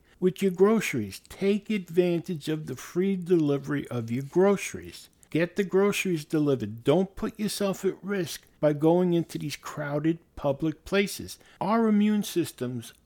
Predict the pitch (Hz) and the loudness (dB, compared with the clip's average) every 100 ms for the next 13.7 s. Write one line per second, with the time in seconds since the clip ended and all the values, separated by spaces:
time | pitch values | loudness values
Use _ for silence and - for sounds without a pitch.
0 | - 139 - 165 160 165 151 151 143 - | -6 -6 -6 -4 -4 0 2 4 2 -2
1 | 131 123 120 131 147 117 92 - - - | -6 -4 0 2 2 0 -6 -14 -20 2
2 | 139 123 143 214 214 151 120 135 127 131 | 4 4 4 2 2 0 2 2 0 0
3 | 139 135 - - 170 - 123 104 - - | -2 -2 -6 -2 -2 0 -4 -6 -8 -8
4 | 113 - 104 92 - _ 139 185 226 - | -8 -8 -12 -12 -14 _ 0 0 0 -2
5 | 240 - 202 190 170 - - - _ _ | -4 2 4 6 4 2 -10 -16 _ _
6 | 151 - 147 139 127 127 110 - 165 196 | 0 2 -2 0 -2 -4 -10 -4 2 4
7 | 233 240 - _ _ - 185 190 175 175 | 4 -2 -8 _ _ 2 4 4 0 4
8 | 185 165 147 117 107 98 - - 131 135 | 4 2 -2 -2 -4 -4 -12 -2 0 2
9 | 151 135 151 151 196 165 147 143 180 160 | -2 -2 -2 -2 -4 -4 -4 -4 -4 0
10 | 196 233 165 95 95 127 170 170 208 202 | 2 2 -2 -6 -2 0 0 2 2 0
11 | - 214 190 208 190 - 156 208 - 240 | -2 -4 -2 -2 -4 0 2 2 0 -8
12 | - - 202 220 220 165 107 120 113 185 | -8 -2 0 0 -2 -6 -6 -10 -4 -4
13 | - 143 170 190 190 185 170 | -2 -4 -2 0 0 0 -2